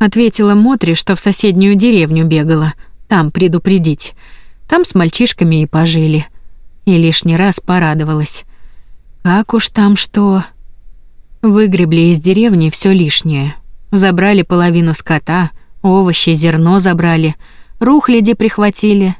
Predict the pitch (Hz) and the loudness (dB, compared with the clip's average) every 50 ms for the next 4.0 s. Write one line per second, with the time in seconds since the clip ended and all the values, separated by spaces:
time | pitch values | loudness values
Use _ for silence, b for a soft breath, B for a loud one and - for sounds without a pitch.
0 | - - - - - - 160 165 180 190 175 - - - 175 - 165 170 165 - | -10 -14 -14 -10 -6 -2 -2 0 0 0 -2 -2 -4 -4 -4 -2 -2 -4 -4 -4
1 | - 175 170 165 165 165 160 160 165 160 151 b b b b b b b b b | -2 0 0 2 2 2 2 2 2 0 -2 b b b b b b b b b
2 | - 180 170 160 156 151 160 185 208 - - - 180 - 202 202 190 190 185 185 | 0 2 2 2 2 2 2 0 0 -2 -4 -6 -2 0 0 2 2 2 0 0
3 | - - 185 180 - - 196 190 185 180 175 170 - - - 175 170 165 160 | 0 0 0 0 0 0 0 2 2 2 2 0 -2 -2 -2 -2 -2 -2 -4